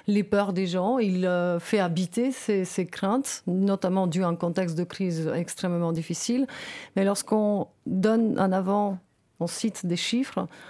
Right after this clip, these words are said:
on s'aperçoit très rapidement que c'est tout simplement une manipulation. Dommage qu'il y ait des hommes politiques qui ne soient pas responsables et ne se rendent pas compte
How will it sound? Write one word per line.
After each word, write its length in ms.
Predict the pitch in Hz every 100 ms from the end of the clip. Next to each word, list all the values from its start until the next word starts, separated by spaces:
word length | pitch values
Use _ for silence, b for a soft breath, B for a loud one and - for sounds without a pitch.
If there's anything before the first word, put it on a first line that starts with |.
| B -
on 60 |
s'aperçoit 500 | 170 190 165 165 190
très 180 | 185 190
rapidement 600 | 170 165 170 175 190 233 B B -
que 80 |
c'est 320 | 185 185 175 175
tout 120 | 175
simplement 500 | - 170 170 180 202
une 240 | - 196
manipulation. 760 | 185 170 170 185 165 165 170 160
Dommage 680 | 160 196 202 240 254 226 -
qu'il 180 | 208 180
y 60 |
ait 100 | 196
des 180 | 196 185
hommes 140 | 196 208
politiques 580 | 208 175 - 208 -
qui 120 | - 185
ne 100 | 175
soient 260 | - 180
pas 180 | 208 208
responsables 880 | - 196 214 - 202 - 190 208 226 226
et 120 | 190
ne 100 | 180
se 180 | 170 185
rendent 220 | 180 190
pas 140 | 175
compte 400 | 175 196 208 226